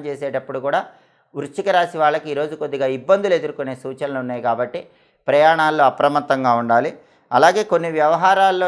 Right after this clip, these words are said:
నష్టం ఏర్పడినప్పటికీ మనోధైర్యంతో వాటిని అధిగమించే ప్రయత్నం చేసినట్లయితే అంతిమంగా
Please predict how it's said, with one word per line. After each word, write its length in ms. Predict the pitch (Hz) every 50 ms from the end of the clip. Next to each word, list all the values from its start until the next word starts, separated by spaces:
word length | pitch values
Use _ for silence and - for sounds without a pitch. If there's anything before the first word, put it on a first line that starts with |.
| 160 156
నష్టం 280 | 143 127 - - 185 190 175 165 160
ఏర్పడినప్పటికీ 720 | 156 156 - 160 151 151 151 147 151 151 147 151 196 196 180 151 131
మనోధైర్యంతో 760 | 131 151 170 185 165 165 160 156 151 151 147 147 139 165 180 202 - - _ _ _ _ _
వాటిని 260 | 123 131 135 131 135 139
అధిగమించే 460 | 135 143 147 160 147 151 147 135 151 135 - 127
ప్రయత్నం 360 | 123 131 131 127 139 139 139 127
చేసినట్లయితే 640 | 127 123 123 131 127 123 123 - 123 120 123 120 - 175 - - 127
అంతిమంగా 460 | 139 143 139 165 160 160 160 165 165